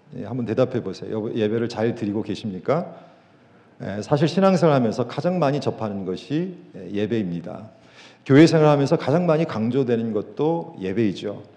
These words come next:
교인이냐 아니냐를, 예, 구분하는 것도 예배이고요.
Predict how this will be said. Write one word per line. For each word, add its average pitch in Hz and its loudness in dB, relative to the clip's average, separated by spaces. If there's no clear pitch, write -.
교인이냐 139 4
아니냐를, 135 0
예, 101 -8
구분하는 151 -2
것도 123 -2
예배이고요. 104 -2